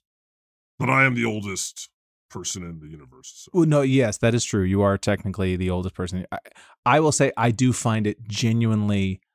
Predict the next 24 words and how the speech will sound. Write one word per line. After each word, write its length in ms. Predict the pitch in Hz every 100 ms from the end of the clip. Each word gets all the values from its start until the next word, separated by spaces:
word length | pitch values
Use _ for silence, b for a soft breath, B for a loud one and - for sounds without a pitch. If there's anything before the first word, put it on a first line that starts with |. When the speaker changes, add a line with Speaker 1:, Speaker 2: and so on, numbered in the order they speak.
| _ _ _ _
Speaker 2:
unappealing 760 | 123 113 95 - 107 98 90 92
to 120 | -
open 240 | 104 98 92
up 80 |
the 140 | - -
app 260 | 92 90 -
and 60 | 98
all 80 | 95
of 60 |
a 40 | 95
sudden 180 | 98 92
there's 120 | 90
just 200 | 95 -
shit 320 | - - 98 92
blaring 460 | 95 90 90 85
at 160 | 82 -
me. 160 | 85 -
Like, 320 | 101 107 107
Speaker 1:
Right. 20 |
Speaker 2:
I, 220 | 110 104 - _ _
it, 180 | 104 92 - -
it's 200 | 113 -
very 800 | 107 104 107 110 110 107 104 107 _ _ _ -
unpleasant 1160 | 110 107 101 101 - - 110 107 98 87 87